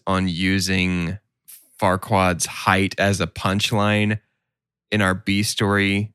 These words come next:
or at, on the other side, on the villain side of our A story, while our A story is actually all about who you are inside is better than who you are outside.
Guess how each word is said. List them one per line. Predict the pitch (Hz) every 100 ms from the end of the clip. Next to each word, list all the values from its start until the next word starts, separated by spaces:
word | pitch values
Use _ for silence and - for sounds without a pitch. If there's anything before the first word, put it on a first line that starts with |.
| -
or | 120
at, | 117 131
on | 123
the | 117 - _
other | 131 139
side, | 127 127 123 107 90
on | 98
the | 98
villain | 117 127 113
side | 107 92
of |
our | 92
A | 101 113
story, | - 95 80
while | 82 98 101 101
our | 92
A | 98
story | 101 - 92
is | 98 -
actually | 101 - 92
all | - 101
about | 95 95 101 95 - -
who | 113
you | 98 92
are | 95 92
inside | 95 95 - 95 95
is | 95
better | - 92 92
than | 95
who | 104
you | 90 90
are | 87
outside. | 87 92 139 98